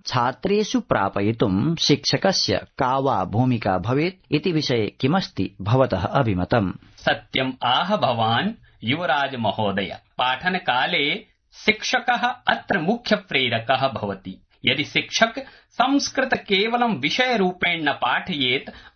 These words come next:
Speaker 2: अपि तु जीवनमूले योजयेत्, यथा सत्यं, करुणा,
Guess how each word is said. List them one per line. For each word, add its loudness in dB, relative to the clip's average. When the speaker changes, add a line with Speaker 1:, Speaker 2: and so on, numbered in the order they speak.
Speaker 2:
अपि 0
तु 0
जीवनमूले 0
योजयेत्, -2
यथा 0
सत्यं, -4
करुणा, 0